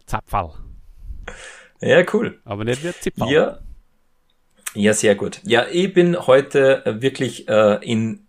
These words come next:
Speaker 2: vollster Vorfreude, äh, auf diese Folge. Skeletors Sieg, der Titel allein, äh, der spricht ja schon Bände. Also das war einfach eine Kassette,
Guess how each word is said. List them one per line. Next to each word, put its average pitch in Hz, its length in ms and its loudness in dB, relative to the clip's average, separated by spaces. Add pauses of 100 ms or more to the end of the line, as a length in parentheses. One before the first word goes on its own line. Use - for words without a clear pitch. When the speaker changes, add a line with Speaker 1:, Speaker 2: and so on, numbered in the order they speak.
(140)
Speaker 2:
vollster 170 680 2
Vorfreude, 127 760 2 (480)
äh, - 40 -12
auf 110 460 -2
diese 120 320 -6
Folge. 107 480 -2
Skeletors - 1040 0
Sieg, 156 360 -6 (580)
der 107 220 4
Titel 151 400 -6
allein, 110 720 -2 (100)
äh, 101 380 2 (180)
der 95 140 0
spricht - 340 -10
ja 101 80 -2
schon 98 180 -6
Bände. 95 340 -2
Also 92 200 -6
das 101 240 -6
war 104 300 2
einfach 107 380 -2
eine 113 220 -4
Kassette, 120 720 -2